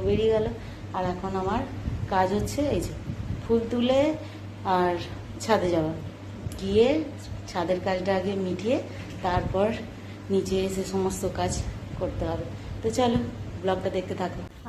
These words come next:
আর আজ হলো মহাবীর হনুমান জয়ন্তী। ইচ্ছে থাকলেও উপায় নেই। খুব ইচ্ছে করে যে মন্দিরে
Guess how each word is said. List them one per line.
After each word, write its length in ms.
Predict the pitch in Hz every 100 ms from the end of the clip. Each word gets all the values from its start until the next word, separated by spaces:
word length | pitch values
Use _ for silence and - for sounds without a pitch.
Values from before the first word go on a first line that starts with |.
| 214
আর 120 | 208 208 - 202
আজ 100 | 208 220 226
হলো 200 | 220 254 381 - - - - 214
মহাবীর 480 | 196 208 202 254 294 247
হনুমান 360 | 214 220 226 226 196
জয়ন্তী। 400 | 180 170 165 165 165 - - - - - - - 285
ইচ্ছে 220 | 285 320 311
থাকলেও 380 | 269 269 285 277 269 - - - -
উপায় 280 | - 269 254 185
নেই। 120 | 170 - - - - - - - - - - -
খুব 140 | 269 269
ইচ্ছে 200 | 262 - 269
করে 200 | 262 233 277 - -
যে 100 | 226 214
মন্দিরে 360 | 208 208 214